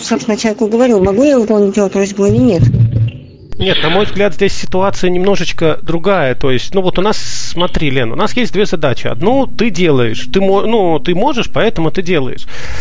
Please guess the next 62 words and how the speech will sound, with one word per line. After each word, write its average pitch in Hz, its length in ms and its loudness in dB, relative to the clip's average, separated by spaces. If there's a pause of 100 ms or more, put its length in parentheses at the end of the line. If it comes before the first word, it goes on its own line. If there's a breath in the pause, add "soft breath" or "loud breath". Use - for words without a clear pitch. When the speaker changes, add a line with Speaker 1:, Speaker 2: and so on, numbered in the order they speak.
Speaker 2:
И 175 60 -2
тебе 185 220 2
звонят, 196 360 0
ставят 269 300 0
задачу 180 320 0
вторую. 196 520 2
Ты 160 100 0
понимаешь, 226 400 0
что - 140 -2
ты 208 100 0
ее 202 80 2
тоже 208 360 2
можешь 139 360 0
сделать. 175 320 0
То 170 80 0
есть 151 100 -2
вот, 165 140 0
ну, 226 120 0
во 175 120 -2
время 175 260 0
разговора, 160 480 0
да, 208 160 0
ты - 120 -2
понимаешь, 196 300 0
что - 120 -2
сделать 165 380 0
можешь. 139 340 0 (380 loud breath)
И 220 80 0
ты 330 140 2
просто - 280 0
на - 60 2
автомате 233 380 0
отвечаешь: 196 280 0
«Да, 254 220 0
конечно, 233 420 0
я 190 140 0
все 214 160 2
сделаю». 139 560 0 (100)
Но 165 380 0
пот-, - 400 -2
потом 196 240 0
ты 170 80 0
кладешь 151 320 0
трубку, 247 460 0
возвращаешься 165 600 0
к - 80 -2
первой 269 300 0
задаче, 175 420 0
а 151 80 -2
вторая 214 540 0
задача, 151 560 0
она 143 160 0
у 196 40 2
тебя 143 280 0
просто 165 320 0
начинает 156 420 0
замыливаться 135 580 0
в - 60 -4
процессе 165 540 0
выполнения 147 560 0
первой 135 320 0
задачи. 113 500 -2